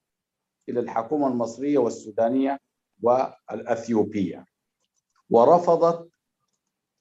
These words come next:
أثيوبيا تماما التعاون حتى تخوض في هذا التفاصيل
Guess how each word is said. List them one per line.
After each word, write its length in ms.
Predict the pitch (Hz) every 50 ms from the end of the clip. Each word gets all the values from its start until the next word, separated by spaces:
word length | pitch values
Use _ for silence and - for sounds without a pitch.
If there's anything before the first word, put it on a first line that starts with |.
| _ _ _ _ _ _ _ _ -
أثيوبيا 600 | - - - - 147 156 160 151 156 151 156 135
تماما 800 | - 123 117 113 120 127 143 151 151 147 147 151 147 147 - 117
التعاون 920 | 107 - - 113 104 98 104 - - 117 127 131 139 151 165 185 185 - _ _ _
حتى 680 | - - - - 156 160 - - - 156 156 - - - _ -
تخوض 360 | 117 - - 139 147 143 143
في 80 | -
هذا 480 | 120 120 123 120 113 123 127 127 127 - _ _ _ _ _ -
التفاصيل 720 | - - - 107 98 107 104 92 104 123 127 127 120 123 -